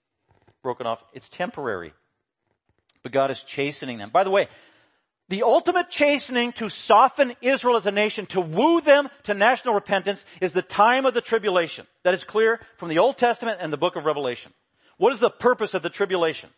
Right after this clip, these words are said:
That seven years. One of the main purposes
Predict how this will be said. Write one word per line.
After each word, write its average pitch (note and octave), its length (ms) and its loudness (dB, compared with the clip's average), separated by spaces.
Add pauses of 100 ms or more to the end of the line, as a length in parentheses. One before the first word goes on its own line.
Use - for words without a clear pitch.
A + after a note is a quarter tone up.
(380)
That D#3+ 180 -2
seven G#3 420 0
years. D#3 480 -10 (1700)
One D3+ 120 -2
of D3+ 40 -2
the D3+ 60 -4
main D#3 140 -4
purposes C#3 440 -10